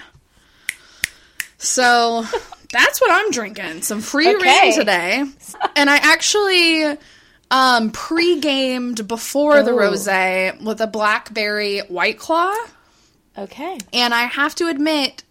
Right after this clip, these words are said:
Speaker 1: blackberry White Claw and free reign rosé wine pair very well together.
Speaker 2: It sounds like a, a match made in heaven, really. <laughs>
Speaker 1: It really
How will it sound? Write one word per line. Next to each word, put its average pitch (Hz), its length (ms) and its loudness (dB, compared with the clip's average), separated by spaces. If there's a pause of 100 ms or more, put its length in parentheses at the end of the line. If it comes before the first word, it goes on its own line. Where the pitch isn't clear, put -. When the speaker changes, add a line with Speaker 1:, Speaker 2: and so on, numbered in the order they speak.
(120)
Speaker 1:
blackberry 285 600 -2
White 311 280 -2
Claw 247 500 0
and 233 180 -6
free 277 240 -6
reign 269 440 -4 (140)
rosé 226 480 -4
wine 208 520 -2 (360)
pair 254 300 -4
very 233 280 0
well 185 220 0
together. 165 500 -8 (480)
Speaker 2:
It 262 140 -2
sounds 320 360 -4
like 226 180 -4
a, 185 220 -10 (380)
a 208 60 -8
match 208 260 -8
made 202 100 -10
in 175 100 -12
heaven, 190 320 -10
really. 185 140 0
<laughs> 185 100 -4 (1000)
Speaker 1:
It - 220 2
really 403 480 -2